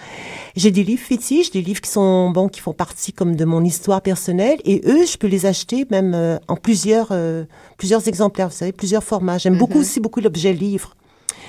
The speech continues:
Speaker 1: Donc, euh, un des livres importants de ma, ma jeunesse et tout ça, c'était, euh, Wuthering Heights d'Emily Brontë. Donc, je l'ai en français, je l'ai en anglais, je l'ai en édition magnifique sur du papier de soie. J'ai, j'ai vraiment, je dois avoir à peu près, euh,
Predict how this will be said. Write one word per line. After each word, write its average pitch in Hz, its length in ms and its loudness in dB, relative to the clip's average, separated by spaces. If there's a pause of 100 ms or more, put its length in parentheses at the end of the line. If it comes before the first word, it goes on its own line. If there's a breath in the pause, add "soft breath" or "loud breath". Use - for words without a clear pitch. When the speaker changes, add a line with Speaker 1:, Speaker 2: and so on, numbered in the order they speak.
(140 loud breath)
Speaker 1:
Donc, 196 360 4
euh, 170 340 4 (340 loud breath)
un 208 100 8
des 202 120 6
livres 214 180 4
importants 220 440 2
de 220 60 4
ma, 175 340 2
ma 160 200 0
jeunesse 170 440 0
et 208 60 -4
tout - 120 -10
ça, 262 220 -2
c'était, - 540 -2
euh, 165 120 0
Wuthering 190 480 2
Heights 185 420 -2
d'Emily 175 360 2
Brontë. 175 500 0 (520 loud breath)
Donc, 220 160 6
je 196 100 4
l'ai 190 160 4
en 180 60 4
français, 226 440 2
je 208 100 -2
l'ai 165 100 2
en 165 100 2
anglais, 185 420 2
je 185 100 -2
l'ai 170 140 2
en 180 160 4
édition 185 640 2
magnifique 185 520 4
sur 170 140 -4
du 143 140 -12
papier 175 400 -4
de - 80 -12
soie. - 360 0
J'ai, 180 220 0 (180 loud breath)
j'ai 214 100 4
vraiment, 220 320 6 (280 loud breath)
je - 80 -14
dois 220 140 8
avoir 220 180 6
à 233 40 -2
peu 214 100 4
près, 220 360 4
euh, 160 140 4